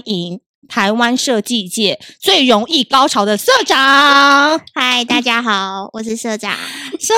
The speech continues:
Speaker 1: 长，终于见到你本人了耶！
Speaker 2: <laughs> 对啊。
Speaker 1: 哎，我跟你讲，你本人如果在路上看到，
Speaker 2: 对。
Speaker 1: 就是一个纯情小女子啊。
Speaker 2: 很多人都这么说，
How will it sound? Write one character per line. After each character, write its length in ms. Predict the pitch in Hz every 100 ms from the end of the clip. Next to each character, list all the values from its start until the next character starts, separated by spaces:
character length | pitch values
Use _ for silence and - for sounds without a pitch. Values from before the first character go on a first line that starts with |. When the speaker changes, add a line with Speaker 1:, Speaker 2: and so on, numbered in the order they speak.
| 440
Speaker 1:
长， 400 | - 359 302 285
终 180 | 403 427
于 20 |
见 180 | 359 415
到 140 | 403 370
你 100 | 311
本 240 | 339 262
人 200 | 233 214
了 140 | 214 214
耶！ 500 | 202 180 160 147 - _ _
Speaker 2:
<laughs> 280 | _ _ _
对 100 | 240
啊。 240 | 208 175 277 -
Speaker 1:
哎， 60 |
我 60 | 247
跟 80 | 427
你 60 |
讲， 80 | 370
你 60 | 359 -
本 200 | 233 202
人 440 | 196 185 196 - _
如 280 | 262 294 453
果 340 | - 294 220
在 160 | - 269
路 160 | 262 254
上 180 | 269
看 240 | 220 277 214
到， 360 | 208 160 - -
Speaker 2:
对。 100 | 440
Speaker 1:
就 40 |
是 100 | 453
一 40 | 415
个 100 | 294
纯 300 | - 240 285
情 180 | 247
小 220 | 277 202 175
女 180 | 175
子 260 | 220 - 156
啊。 260 | - - 196
Speaker 2:
很 200 | - 220
多 100 | 254
人 100 | 240
都 120 | 233
这 120 | 233 233
么 160 | 220
说， 380 | 214 120 98